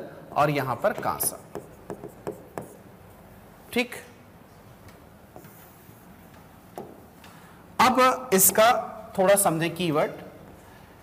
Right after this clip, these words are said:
मैंने आप लोगों को क्या कहा था, इसे हमेशा पेयर में याद रखना, हमेशा कांसा और पीतल को अलग मत करना। एक ही जगह ही लिखना। तो brass and bronze में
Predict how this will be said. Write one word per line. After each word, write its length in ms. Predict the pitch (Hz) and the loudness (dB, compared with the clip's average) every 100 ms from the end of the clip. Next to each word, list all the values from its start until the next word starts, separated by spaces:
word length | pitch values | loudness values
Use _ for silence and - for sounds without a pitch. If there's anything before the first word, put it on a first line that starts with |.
| - 160 | -8 2
मैंने 240 | 202 254 | 4 6
आप 180 | 254 247 | 6 6
लोगों 140 | 262 | 2
को 60 | 233 | 4
क्या 140 | 247 | 4
कहा 240 | 240 240 240 | 6 6 6
था, 560 | 240 240 254 247 - | 6 6 6 4 0
इसे 240 | 214 208 269 | 0 2 4
हमेशा 480 | 226 240 254 262 254 | 4 2 2 2 2
पेयर 360 | 226 202 175 | 2 4 4
में 120 | 135 | 2
याद 240 | 117 92 90 | 0 0 -2
रखना, 300 | 92 - - - - - - - - - | -6 -10 -16 -18 -20 -20 -20 -20 -20 -2
हमेशा 680 | 240 269 294 277 285 285 302 | 2 4 4 4 6 6 4
कांसा 500 | 294 202 208 - 269 | 4 6 6 6 4
और 60 | |
पीतल 360 | 254 233 233 233 | 2 0 2 4
को 60 | 233 | 4
अलग 260 | 185 151 | 6 4
मत 200 | 131 113 - | 2 -2 -2
करना। 280 | 98 87 - - - - - - - - | -2 -4 -10 -18 -20 -20 -20 -20 -20 0
एक 240 | 220 262 262 | 4 4 2
ही 280 | - 294 285 | 2 4 4
जगह 320 | 190 208 220 | 4 4 6
ही 200 | 220 254 | 4 2
लिखना। 600 | 214 165 160 156 233 - - - - 254 | 0 0 2 4 4 0 -12 -18 0 2
तो 20 | |
brass 640 | 196 147 190 - 320 359 - | 2 4 6 6 6 6 4
and 440 | 233 269 277 202 | 4 4 4 6
bronze 420 | 208 240 311 254 | 6 6 6 4
में 420 | 262 185 180 262 | 4 4 4 0